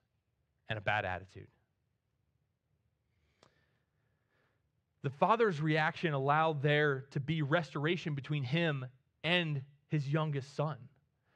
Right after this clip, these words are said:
But the older brother refused. He stayed in that place of dysfunction by his own choosing. The only thing keeping the older brother out of the party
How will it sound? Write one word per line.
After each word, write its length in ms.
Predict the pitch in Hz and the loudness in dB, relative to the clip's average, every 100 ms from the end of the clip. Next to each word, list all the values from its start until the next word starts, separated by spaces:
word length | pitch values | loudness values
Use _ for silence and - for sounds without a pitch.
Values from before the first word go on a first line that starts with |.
| _ | _
But 120 | - 156 | -2 4
the 100 | 185 | 4
older 160 | 196 | 6
brother 200 | 180 180 | 4 2
refused. 760 | 156 143 147 165 117 - - - _ _ _ _ _ _ | 0 -4 -4 -4 -6 -12 -20 -20 _ _ _ _ _ _
He 140 | - 196 | -2 -2
stayed 420 | - 185 202 214 | 2 4 4 2
in 120 | 196 | 0
that 200 | 175 151 | 0 0
place 460 | - 147 127 - - 147 | -2 0 0 -6 -6 -6
of 120 | 123 | -4
dysfunction 600 | 139 - 139 131 - 101 - _ _ _ _ 135 | -6 0 -2 -2 -10 -14 -16 _ _ _ _ 0
by 120 | 127 | 0
his 120 | 131 | -2
own 160 | 123 113 | -6 -6
choosing. 400 | 117 107 - - _ _ _ _ _ _ _ _ _ _ _ _ _ _ _ _ _ _ _ _ _ _ _ _ _ _ | -8 -12 -14 -20 _ _ _ _ _ _ _ _ _ _ _ _ _ _ _ _ _ _ _ _ _ _ _ _ _ _
The 100 | 165 | 2
only 180 | 240 269 | 2 2
thing 160 | 277 226 | -2 -2
keeping 400 | 247 - 220 202 | -4 -2 -4 -2
the 120 | 175 | -2
older 220 | 160 180 | 0 0
brother 340 | 139 147 147 | 0 0 0
out 160 | 131 143 | 0 -2
of 60 | 131 | -2
the 60 | |
party 480 | 120 123 131 170 | -4 -4 -4 -6